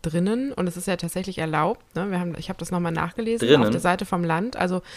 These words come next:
Speaker 1: äh, zusammen, lockere Zusammenkünfte,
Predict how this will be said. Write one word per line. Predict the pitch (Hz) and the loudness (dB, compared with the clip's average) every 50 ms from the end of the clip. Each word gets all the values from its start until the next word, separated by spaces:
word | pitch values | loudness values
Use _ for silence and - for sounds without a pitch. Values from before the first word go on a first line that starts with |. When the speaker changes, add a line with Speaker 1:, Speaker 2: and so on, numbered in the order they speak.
| - - - - - - _ _ _ - - | -18 -18 -20 -20 -20 -20 _ _ _ -10 -6
Speaker 1:
äh, | 90 131 160 | -4 -4 -4
zusammen, | - - 185 190 170 165 160 170 208 247 262 - - | -4 -4 -4 -2 2 2 2 2 2 0 -2 -2 0
lockere | 180 175 202 - - 294 262 - 233 | 2 2 2 2 2 0 0 0 -2
Zusammenkünfte, | - 233 208 185 180 175 208 240 254 247 - - 233 247 262 - - - 254 254 262 285 302 | -2 -4 0 2 2 2 2 0 -2 -2 -2 -2 0 0 -2 -6 -4 2 4 4 6 4 2